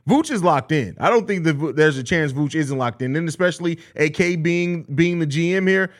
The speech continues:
I have no doubts that he's locked in. They just gotta, they gotta do better, bro. They gotta do better. Malcolm Cherry, here, here's the thing. I, a lot of people say that, but keep in mind, Billy Donovan doesn't use a point guard as a point guard. He's always gonna use DeMar.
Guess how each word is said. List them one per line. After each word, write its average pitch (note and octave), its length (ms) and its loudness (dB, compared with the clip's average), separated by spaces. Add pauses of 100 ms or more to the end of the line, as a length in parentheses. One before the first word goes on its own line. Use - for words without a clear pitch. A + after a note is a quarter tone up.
(140)
I F#3 140 2
have F3+ 120 0
no D#3+ 220 2
doubts C#3+ 380 2
that B2+ 100 0
he's B2 200 -2
locked A2 280 -2
in. A2+ 280 -2 (300)
They E3 160 2
just D3+ 160 0
gotta, B2 220 2
they A2+ 200 0
gotta C3+ 280 2
do G#2 160 -4
better, F2+ 260 -8
bro. G2+ 260 -14 (380)
They B2 100 -2
gotta B2+ 260 2
do G2+ 120 -6
better. - 320 -14 (260)
Malcolm G3+ 300 0
Cherry, G#3 260 4
here, A3 240 2
here's A3 200 2
the G3 240 -2
thing. D#3 280 -2
I, C#3+ 180 0
a E3+ 100 2
lot G3+ 220 2
of C4 80 -2
people G#3+ 220 -2
say G#3+ 200 2
that, G#3+ 160 0
but F3+ 80 -6
keep A3+ 180 -4
in G#3+ 80 -4
mind, C#3+ 340 -2 (300)
Billy C4 280 2
Donovan F#3 480 2
doesn't D#3+ 340 2
use D#3 240 2
a D3 40 0
point C#3+ 280 -2
guard C3 200 2
as B2 140 0
a A2+ 60 -6
point C3+ 240 -4
guard. G2+ 180 -4
He's E3+ 160 0
always G3 380 2
gonna G3 240 2
use E3+ 340 -2
DeMar. C#3 360 0